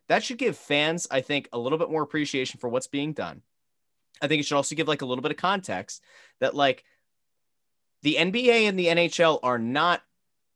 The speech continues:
at the same place in terms of, like, what is okay and what is not okay.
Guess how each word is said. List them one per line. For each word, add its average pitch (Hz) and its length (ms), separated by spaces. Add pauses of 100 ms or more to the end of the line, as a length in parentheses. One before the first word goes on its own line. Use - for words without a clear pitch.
(160)
at 143 120
the 135 60
same 147 360
place 123 600 (180)
in 131 100
terms 131 320
of, 113 140
like, 117 280 (120)
what 131 380
is 131 220
okay 123 680
and 113 140
what 120 140
is 127 140
not 135 220
okay. 101 380